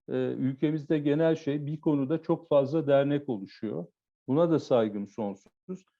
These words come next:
Ama bunların güç birliği yaparak, tamamen kendi egolarından bağımsız olarak, güç birliği yaparak bir bütün halinde,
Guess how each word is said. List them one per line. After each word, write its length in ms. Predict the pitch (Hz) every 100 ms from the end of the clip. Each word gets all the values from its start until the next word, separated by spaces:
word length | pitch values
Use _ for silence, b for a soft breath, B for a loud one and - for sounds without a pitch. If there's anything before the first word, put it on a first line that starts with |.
| _ -
Ama 240 | 131 156
bunların 380 | 151 160 175 170
güç 300 | 156 165 -
birliği 260 | 165 151 156
yaparak, 600 | 147 147 151 127 - _ _
tamamen 540 | 120 143 170 170 147
kendi 300 | - 143 143
egolarından 840 | 143 135 139 135 135 131 135 135
bağımsız 480 | 123 123 120 - 135
olarak, 440 | 139 110 104 107 -
güç 280 | 160 -
birliği 260 | 156 143 139
yaparak 560 | 139 135 156 147 151 147
bir 140 | 139
bütün 480 | 113 - _ - 185
halinde, 640 | 160 131 110 101 127 -